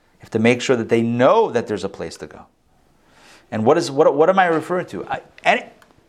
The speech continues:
anyone that could become a statistic, what, on whatever level, right? From the more subtle to the more obvious.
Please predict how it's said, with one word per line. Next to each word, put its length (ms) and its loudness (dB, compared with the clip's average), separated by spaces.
anyone 400 2
that 160 -2
could 240 -2
become 300 -2
a 60 -6
statistic, 560 -12
what, 420 -2
on 180 4
whatever 340 2
level, 360 -2
right? 360 0
From 240 0
the 80 2
more 180 4
subtle 380 2
to 100 -8
the 100 -4
more 200 0
obvious. 540 -8